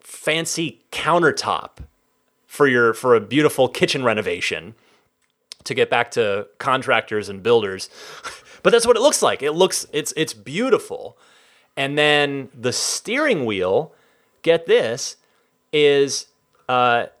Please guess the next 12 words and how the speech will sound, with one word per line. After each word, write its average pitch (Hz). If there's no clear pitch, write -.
it 190
is 196
a 180
yoke 175
in 143
the, 143
the 135
same 165
way 156
that 147
the 139
Roadster's 139